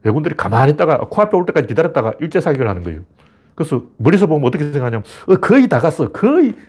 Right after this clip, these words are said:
적지를 함락시키기 거의 삼 초, 딱 삼 초만 더 있으면 된다."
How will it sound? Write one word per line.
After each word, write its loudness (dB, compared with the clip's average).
적지를 0
함락시키기 -2
거의 0
삼 -4
초, 0
딱 -4
삼 0
초만 0
더 2
있으면 -2
된다." -6